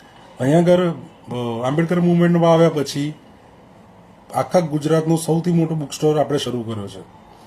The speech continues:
અને હવે આપણે ડિસ્કાઉન્ટ ચાલુ કર્યું છે. તમે મારા ડિસ્કાઉન્ટનું તમે ગણો ને તો એ કદાચ લાખ રૂપિયા સુધી જતું રહેશે આ એક મહિનાની અંદર.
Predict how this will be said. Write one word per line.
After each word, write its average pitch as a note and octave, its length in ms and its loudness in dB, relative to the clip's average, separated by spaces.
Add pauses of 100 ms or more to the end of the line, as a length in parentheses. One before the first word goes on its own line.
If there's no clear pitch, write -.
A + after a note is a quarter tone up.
(220)
અને C3+ 200 -4
હવે C3 320 0
આપણે D3 220 -2
ડિસ્કાઉન્ટ C#3+ 460 -2
ચાલુ A2+ 240 0
કર્યું G#2 260 -10
છે. - 280 -20 (580)
તમે B2 200 -4
મારા C#3+ 180 -2
ડિસ્કાઉન્ટનું D3+ 600 -2
તમે D3+ 160 -2
ગણો D3+ 220 0
ને E3+ 60 -4
તો E3 140 -2
એ D3 60 -2
કદાચ C#3+ 340 -8
લાખ C#3 220 -4
રૂપિયા C#3 200 -6
સુધી C3+ 180 -10
જતું B2 300 -8
રહેશે B2+ 280 -6 (480)
આ C#3 260 -2 (180)
એક D#3+ 140 0
મહિનાની C#3 480 0
અંદર. G2 260 -12